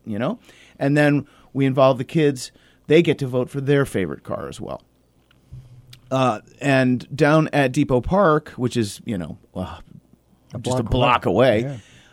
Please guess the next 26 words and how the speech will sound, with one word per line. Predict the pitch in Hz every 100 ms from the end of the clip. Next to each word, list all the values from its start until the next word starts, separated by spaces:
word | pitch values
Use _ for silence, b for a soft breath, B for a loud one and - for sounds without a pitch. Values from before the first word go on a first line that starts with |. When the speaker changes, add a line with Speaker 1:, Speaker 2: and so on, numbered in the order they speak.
| -
Speaker 2:
Yeah. | 143 139
Speaker 1:
uh, |
we've | 139 156 135
got | 147 135 - _ b b b
food | - - 214 175
vendors. | 156 139 147 165
Of | 165
course, | 160
everything's | 131 196 226 190 143
open | 139 139 123
in |
the | 110
village. | 98 95 104
All | 107
the | 113
restaurants | 104 113 113 - 110 110 110
and | 117
the | 107
shops | - 101 -
and | 110
everything | 107 110
are | 104 104
all | 107
wide | 98 107 110
open | 104 110
and, | 107 101 95